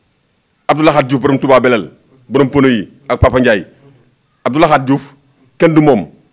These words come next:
ci yaram ak tegginam, ci bëgg association bi, ci jàppale doomu aadama yi, ci socialement, ko kenn du Abdou Lahad. Di nuyu Dieye Sène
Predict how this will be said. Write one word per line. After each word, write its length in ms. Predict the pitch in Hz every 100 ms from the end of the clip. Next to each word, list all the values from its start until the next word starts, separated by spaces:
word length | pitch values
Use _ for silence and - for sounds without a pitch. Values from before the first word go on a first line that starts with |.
| _ _ _
ci 140 | 139
yaram 240 | 139 143 139
ak 100 | -
tegginam, 360 | 127 131 127 147 _ _ _ _ _ _ _
ci 160 | -
bëgg 240 | 135 147 151
association 500 | 143 - 175 147 143
bi, 160 | 120 151 - _ _
ci 120 | 143
jàppale 260 | 131 147 139
doomu 160 | 131 127
aadama 220 | 131 131
yi, 80 | 120
ci 100 | 117
socialement, 600 | 170 156 156 139 123 - _ - - _ _ _
ko 100 | 147
kenn 160 | - 165
du 40 |
Abdou 160 | - 131
Lahad. 240 | 131 127 - _ _ _ _ _ _ _ _
Di 100 | 117
nuyu 240 | 156 165 139
Dieye 200 | 156 156
Sène 300 | 165 107